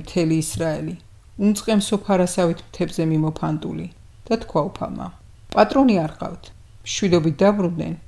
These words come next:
თავთავის სახლებში“, უთხრა ისრაელის მეფემ იოშაფატს. „ხომ გეუბნებოდი, სასიკეთოს არ წინასწარმეტყველებს მეთქი ჩემზე, არამედ მხოლოდ ცუდს“, თქვა მიქაემ.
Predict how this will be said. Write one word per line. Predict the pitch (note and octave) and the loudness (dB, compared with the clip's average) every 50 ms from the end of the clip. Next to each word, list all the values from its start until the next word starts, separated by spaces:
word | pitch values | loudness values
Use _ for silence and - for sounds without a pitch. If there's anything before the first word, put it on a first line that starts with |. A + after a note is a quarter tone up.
| - - - | -20 -12 -4
თავთავის | - E3+ D#3+ - - - - E3+ - - | -4 -4 -4 -4 -6 -8 -8 -8 -10 -10
სახლებში“, | - - - - - - F#3 - - - G#3 G3+ - - - - - - - - - - - - - G3+ | -12 -12 -12 -12 -12 -14 -12 -12 -12 -12 -12 -14 -14 -18 -20 -20 -20 -20 -20 -20 -20 -20 -12 -4 -4 -4
უთხრა | G3+ - B3+ C4+ C4+ A#3+ | -2 4 6 8 8 8
ისრაელის | - - - G3 E3 D#3+ E3 D#3 - E3+ | 6 2 2 2 4 4 2 0 -2 -2
მეფემ | D#3+ D#3+ - G3 G3 F#3 D#3+ | -2 -2 0 0 0 2 2
იოშაფატს. | D#3 D#3+ - - - - - - - - - - - - - - - - - - - - | 0 0 -2 -4 -6 -8 -8 -12 -12 -12 -14 -16 -18 -20 -20 -20 -20 -20 -20 -20 -20 -4
„ხომ | - A3+ A#3 A#3+ | 2 4 6 6
გეუბნებოდი, | B3 C4 C4 B3+ B3+ B3+ C4 A#3 A3 E3 E3 D#3 - - | 8 8 6 8 6 6 6 6 4 2 0 -4 -2 0
სასიკეთოს | E3+ D#3+ D#3+ - F3+ - F3+ E3 - E3+ D#3+ - - | 0 0 0 -2 -2 -2 -4 -4 -4 -6 -6 -4 -4
არ | F3 E3 E3+ - | -4 -4 -2 -2
წინასწარმეტყველებს | F3 F3 E3+ D#3+ - - F3 E3 E3+ E3+ D#3+ - - E3 D#3+ D#3+ D#3 - - E3 | -2 0 0 -2 -2 -2 -2 0 0 -2 -4 -2 -2 -2 -2 -2 -2 -4 -6 -8
მეთქი | D#3 D#3+ - - D#3 - | -8 -8 -8 -8 -6 -4
ჩემზე, | - E3 D#3 D#3 - - E3 F3 - - - - - - - | -2 -2 -2 -4 -6 -8 -10 -12 -12 -16 -20 -20 -20 -8 -2
არამედ | E3+ F3 D#3 F3 E3 F3 E3 | 0 2 2 2 2 2 0
მხოლოდ | - - E3+ D#3 D#3+ E3 D#3 - - | 0 -2 0 0 0 -2 -4 -6 -8
ცუდს“, | - - - - - - - - - - - - - - - - | -6 -6 -6 -6 -8 -12 -14 -14 -16 -18 -20 -20 -20 -20 -20 -20
თქვა | - - G3+ F#3+ F3+ | -6 -2 0 0 0
მიქაემ. | F3+ - - E3+ D#3+ E3+ | 0 -2 -4 -6 -6 -6